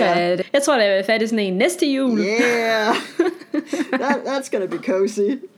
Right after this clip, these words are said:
Speaker 1: That's gonna be lovely.
Speaker 2: Ja.
Speaker 1: Mm. Så har vi,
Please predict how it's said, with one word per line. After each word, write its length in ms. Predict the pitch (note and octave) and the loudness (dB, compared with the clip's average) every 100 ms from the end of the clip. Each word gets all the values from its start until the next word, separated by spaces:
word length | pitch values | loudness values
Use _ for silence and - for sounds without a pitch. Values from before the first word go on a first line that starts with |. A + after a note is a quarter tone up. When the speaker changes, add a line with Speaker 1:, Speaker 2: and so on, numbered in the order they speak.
| _ - | _ -8
Speaker 1:
That's 240 | C#4 D4 | -8 -4
gonna 140 | G#3+ F#3+ | -4 -2
be 120 | F#3+ F#3 | -2 -2
lovely. 360 | F3+ F#3 F3 G#3+ _ | -2 -4 -6 -10 _
Speaker 2:
Ja. 240 | A3+ G3 - C#4+ - G#3+ | -2 0 -2 -12 -16 -8
Speaker 1:
Mm. 480 | G#3 G#3+ G3 F#3 G#3+ _ _ _ - - - - - - | -4 -4 -4 -6 -8 _ _ _ -20 -20 -20 -20 -20 -20
Så 120 | - | -6
har 360 | A#3 C#4 C#4 D4 | -2 0 0 -2
vi, 280 | A3+ C#4+ | -4 -2